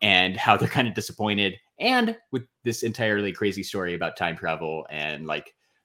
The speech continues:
the old guard and the S T F and, like, all this other stuff too. So, uh, it was good, not great. I didn't love the ending.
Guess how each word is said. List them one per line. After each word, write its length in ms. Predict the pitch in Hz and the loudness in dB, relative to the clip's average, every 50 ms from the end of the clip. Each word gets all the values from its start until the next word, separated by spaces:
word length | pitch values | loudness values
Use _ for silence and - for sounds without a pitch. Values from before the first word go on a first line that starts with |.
| _ _ - | _ _ -10
the 560 | 92 82 80 78 78 78 78 82 82 80 82 _ - | -8 -8 -8 -8 -8 -8 -8 -10 -10 -12 -10 _ -6
old 260 | 92 80 85 85 90 - | -6 -6 -6 -8 -10 -12
guard 680 | - - 85 78 80 82 82 80 80 80 82 - 92 - - | -8 -4 -2 0 0 0 0 2 0 0 0 -2 -6 -6 -4
and 500 | 80 78 76 76 73 73 73 73 73 - - | -4 -2 -2 -4 -4 -6 -8 -8 -10 -10 -6
the 120 | - - | -2 0
S 220 | 98 92 - - | 0 0 0 -2
T 180 | - - 90 82 | -4 -2 2 4
F 200 | 82 87 - - - - - | 4 4 2 0 -4 -10 -8
and, 340 | - 78 73 73 76 76 80 | -6 -6 -6 -8 -12 -10 -10
like, 180 | 78 73 - - | -10 -8 -6 -4
all 100 | 87 80 | -4 -4
this 160 | 78 - - | -4 -6 -6
other 200 | 78 67 73 73 | -8 -8 -8 -8
stuff 240 | - - 78 - - - | -8 -6 -8 -8 -8 -8
too. 240 | - 80 73 65 - | -10 -8 -8 -8 -8
So, 260 | - - - 76 71 - - _ - - - _ _ | -10 -6 -6 -6 -6 -8 -12 _ -20 -20 -20 _ _
uh, 220 | - 85 85 85 - - - _ _ _ _ _ _ _ _ _ _ | -4 0 0 0 -2 -4 -10 _ _ _ _ _ _ _ _ _ _
it 120 | 160 175 | 8 8
was 140 | 185 208 143 | 8 8 4
good, 460 | 117 113 143 139 139 139 135 131 120 | 4 6 8 10 10 10 8 4 2
not 260 | 113 110 110 117 113 110 | 2 4 4 4 4 2
great. 400 | - 107 107 110 117 - - - _ - | 0 0 2 2 2 0 -2 -6 _ -2
I 120 | 110 127 | 0 0
didn't 240 | 131 156 151 143 127 | 2 0 0 0 0
love 180 | 131 127 117 | 0 0 0
the 160 | 110 113 107 90 | -2 -4 -4 -2
ending. 420 | 92 107 113 127 127 135 131 | -2 -2 0 -2 -2 -4 -6